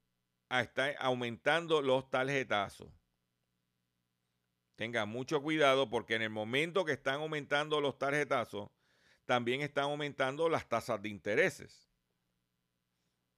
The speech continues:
Y tenga cuidado que no se vaya a embrollar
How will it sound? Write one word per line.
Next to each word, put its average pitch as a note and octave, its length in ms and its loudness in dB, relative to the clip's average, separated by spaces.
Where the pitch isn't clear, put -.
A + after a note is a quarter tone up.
Y F#2 80 -12
tenga G#2 320 -2
cuidado C#3+ 300 2
que B2 120 0
no G#2+ 100 -4
se A#2+ 120 0
vaya A#2 280 2
a - 20 2
embrollar C3 720 2